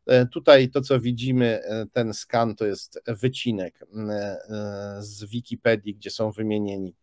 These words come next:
e, honorowi członkowie stowarzyszenia Koliber. I tam, e, Jarosław Romańczuk figuruje obok, e, no, postaci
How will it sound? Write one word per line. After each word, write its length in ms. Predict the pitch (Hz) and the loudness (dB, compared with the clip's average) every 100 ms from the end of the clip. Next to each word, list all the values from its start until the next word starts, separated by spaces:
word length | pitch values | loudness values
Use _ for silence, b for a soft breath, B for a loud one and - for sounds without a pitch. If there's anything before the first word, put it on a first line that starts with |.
| _ _ _ _ _ - | _ _ _ _ _ -8
e, 420 | 98 95 90 92 | -4 -4 -4 -6
honorowi 720 | - 117 113 107 101 98 92 - | -2 0 2 0 -2 -6 -10 -12
członkowie 560 | - 117 110 113 101 98 | -4 -4 0 0 0 -6
stowarzyszenia 760 | - 101 107 98 - 98 90 | -6 -4 -4 -4 -6 -6 -6
Koliber. 540 | - 104 160 185 190 190 B B B | -4 -4 2 6 4 2 B B B
I 180 | 165 170 | -4 4
tam, 320 | 196 208 214 - | 8 10 8 0
e, 220 | 127 127 - | 2 2 4
Jarosław 520 | 143 165 190 180 143 | 6 8 8 6 6
Romańczuk 580 | 139 123 135 151 147 139 | 6 6 6 4 -2 -4
figuruje 640 | 139 127 120 117 127 120 | -6 2 4 6 4 2
obok, 560 | 113 107 113 113 - - - | -2 0 2 0 -4 -14 -4
e, 440 | 101 101 101 101 | -2 0 -2 -2
no, 280 | 110 117 113 - _ _ _ _ _ 82 - _ | -2 -2 -2 -6 _ _ _ _ _ -20 -20 _
postaci 640 | 120 - - - 113 107 | -8 0 0 0 -8 -10